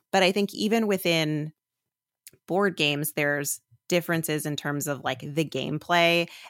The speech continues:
And I think for me, what has been kind of a light bulb moment is realizing the difference between games that rely on luck and strategy versus games that rely on cleverness or knowing trivia or knowing lots of words. Basically, there are some games where it's, like,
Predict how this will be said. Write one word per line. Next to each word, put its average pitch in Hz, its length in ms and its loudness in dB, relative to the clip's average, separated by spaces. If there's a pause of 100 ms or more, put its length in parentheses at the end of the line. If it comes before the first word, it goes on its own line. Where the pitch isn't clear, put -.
(120)
And 175 80 0
I 180 80 2
think 190 200 0
for 185 120 0
me, 190 520 2 (140)
what 156 420 0
has 165 200 -2
been 156 100 0
kind 160 160 -2
of 151 80 -2
a 151 60 -2
light 143 260 -2
bulb 143 180 2
moment 151 460 -4 (160)
is 143 220 -4
realizing 151 480 2
the 151 60 0
difference 147 340 -6
between 139 500 -6
games 151 360 0
that - 140 -2
rely 143 400 0
on 147 300 -2
luck 151 300 -2
and 139 160 -6
strategy 156 720 -2
versus 147 400 -6
games 135 520 -8 (360)
that - 120 2
rely 143 440 2
on - 320 -2 (140)
cleverness 190 800 4
or 147 440 0
knowing 151 340 -2
trivia 165 560 2
or 147 120 0
knowing 139 280 -4
lots 151 240 -6
of 135 140 -6
words. 185 520 4 (240)
Basically, 190 720 2 (220)
there 196 120 6
are 202 40 6
some 208 200 2
games 247 280 0
where 208 80 0
it's, 180 120 -2
like, 156 120 0